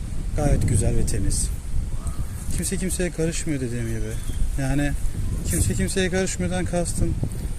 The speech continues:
e, çevrede hiçbir şekilde birbirine, e, hakaret eden veya küfür eden, işte müziği son ses açıp, e, terbiyesizlik yapan herhangi kimse yok.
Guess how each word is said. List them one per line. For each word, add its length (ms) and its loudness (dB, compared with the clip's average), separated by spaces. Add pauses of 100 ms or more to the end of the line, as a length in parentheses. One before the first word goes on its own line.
(200)
e, 300 4
çevrede 680 2 (120)
hiçbir 560 0
şekilde 540 2 (320)
birbirine, 540 6 (720)
e, 160 4
hakaret 460 6
eden 380 6
veya 160 10
küfür 240 8
eden, 260 6 (140)
işte 360 2 (760)
müziği 320 6
son 260 4
ses 260 6
açıp, 240 4
e, 1200 4 (1400)
terbiyesizlik 640 6
yapan 240 0 (140)
herhangi 280 4 (100)
kimse 240 8
yok. 200 8